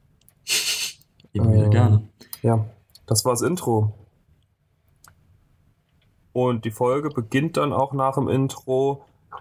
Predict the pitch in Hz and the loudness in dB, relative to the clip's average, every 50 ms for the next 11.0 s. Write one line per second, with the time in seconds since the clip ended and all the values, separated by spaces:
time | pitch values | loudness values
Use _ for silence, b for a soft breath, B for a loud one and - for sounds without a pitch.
0 | B - 123 120 120 127 139 - - - - - - _ _ _ _ _ _ _ | B -6 -2 0 2 2 0 0 -2 -8 -8 -8 -8 _ _ _ _ _ _ _
1 | _ _ _ _ _ _ _ _ _ _ _ _ _ _ _ _ _ _ _ - | _ _ _ _ _ _ _ _ _ _ _ _ _ _ _ _ _ _ _ -16
2 | 127 127 127 127 120 123 123 120 117 113 110 107 107 - - - - - - - | -8 -4 -2 -2 0 0 0 0 2 0 0 0 0 -2 -4 -6 -6 -6 -6 -6
3 | - 110 110 110 120 123 120 120 120 123 120 117 113 107 101 _ _ _ _ _ | -4 -2 -2 0 0 0 0 0 0 0 0 -2 -2 -4 -8 _ _ _ _ _
4 | _ _ - - - 131 123 120 113 107 104 110 127 151 160 165 170 165 151 - | _ _ -18 -8 -4 -2 0 0 2 2 2 2 0 0 0 -2 -2 -2 0 -2
5 | - - 160 151 143 143 143 139 139 135 127 120 117 120 117 - - 123 107 - | -2 0 0 0 0 0 0 0 -2 0 0 0 0 0 -2 -2 -2 -4 -2 0
6 | 117 107 101 101 110 110 113 127 139 151 160 156 - 127 117 107 - - 123 120 | 0 0 2 2 2 2 4 2 2 2 0 -2 -4 -4 -2 -2 -2 0 0 0
7 | 135 139 - 175 151 147 - - 117 113 117 127 131 135 123 - - 117 120 127 | 0 0 -2 -2 -2 -2 -4 -2 -2 0 0 0 0 0 -2 0 0 0 0 0
8 | - - - - 117 117 131 147 147 139 120 - - 113 113 117 127 131 143 156 | -2 -4 -2 -2 0 0 0 -2 -2 -4 -6 -4 -2 -2 0 0 0 0 -2 -2
9 | 156 151 - - B B B B B _ _ _ _ _ _ _ _ _ _ - | -4 -6 -6 -12 B B B B B _ _ _ _ _ _ _ _ _ _ -2
10 | 120 117 113 113 110 - - 110 110 107 - - 113 113 113 113 110 - - | 0 0 2 2 0 0 0 0 -2 -2 -4 -2 -2 0 0 0 -2 -4 -10